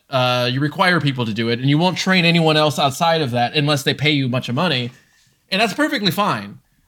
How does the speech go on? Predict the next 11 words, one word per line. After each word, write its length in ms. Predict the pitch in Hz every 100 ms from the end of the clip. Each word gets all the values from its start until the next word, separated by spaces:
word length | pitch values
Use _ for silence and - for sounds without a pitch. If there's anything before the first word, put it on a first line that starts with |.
| _ -
But 240 | 180 175
I 80 | 175
think 240 | 170 233
it 220 | 214 175 - _ _ _ -
can, 180 | 185
it 240 | 170 180 151 - _
further 520 | - 220 247 233 233
mystifies 920 | 170 185 175 202 139 131 120 110 107
something 380 | - 147 156 147
that 180 | 139 131
is 360 | 131 104 -